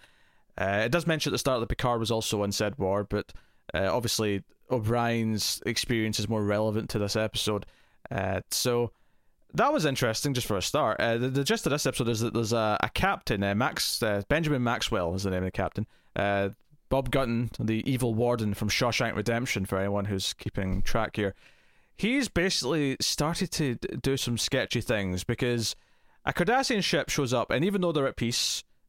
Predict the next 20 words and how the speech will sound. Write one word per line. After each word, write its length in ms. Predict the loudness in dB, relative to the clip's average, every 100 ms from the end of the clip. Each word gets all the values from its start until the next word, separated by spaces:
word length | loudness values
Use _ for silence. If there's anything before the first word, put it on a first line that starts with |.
| -16
fires 460 | -2 2 4 2 0
upon 300 | 0 0 2
the 80 | 0
Enterprise. 640 | 0 -2 -2 0 0 0
And 160 | -2
when 80 | -2
Picard 480 | -4 -2 0 2 0 -4
gets 200 | -2 -2
the 80 | -2
comms 340 | 0 0 2 0
up, 160 | 0
he's 120 | 0
like, 100 | -2
"Hey, 220 | 0 0 0
you 180 | 0
know, 280 | 0 -2 -4 -2
what 100 | 0
are 20 |
you 60 |
doing? 320 | 2 0 -2